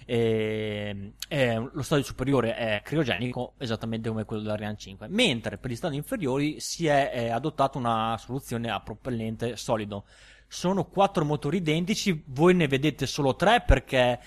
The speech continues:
eh, insomma, eh, il primo stadio è composto da, diciamo, dal, dalla parte inferiore del razzo più due booster.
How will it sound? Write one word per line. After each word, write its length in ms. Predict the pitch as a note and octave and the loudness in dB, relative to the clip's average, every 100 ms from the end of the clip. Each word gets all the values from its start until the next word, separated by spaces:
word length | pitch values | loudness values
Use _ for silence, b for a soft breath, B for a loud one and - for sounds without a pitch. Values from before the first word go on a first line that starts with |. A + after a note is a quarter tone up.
| B | B
eh, 380 | - B2 A#2+ A2+ | -4 -2 0 -2
insomma, 420 | A2+ - A2+ A2 | -4 -6 -6 -6
eh, 300 | - A#2+ A2+ | -6 -6 -4
il 120 | A2+ A2+ | -6 -6
primo 280 | C3 C3 | -4 -4
stadio 420 | B2 - D3 E3+ D#3 | -4 -2 0 0 -2
è 20 | |
composto 440 | A#2 A2 A#2 - | -4 -2 -4 -4
da, 160 | A#2 A2 | -6 -6
diciamo, 360 | A2+ A#2+ A2+ | -6 -8 -8
dal, 420 | A2 G#2+ G#2 G#2 G2 | -4 -4 -4 -6 -6
dalla 200 | G#2+ G#2+ | -6 -2
parte 260 | B2 A#2 | -2 -2
inferiore 280 | C3 A#2+ A#2 | -4 -2 0
del 100 | A#2 | 0
razzo 360 | A#2+ A#2+ A2 A2 | 0 0 -2 -10
più 160 | - | -6
due 180 | B2+ G#3 | 2 2
booster. 500 | D#3+ D3 - F#3 E3+ | 4 0 0 -2 -2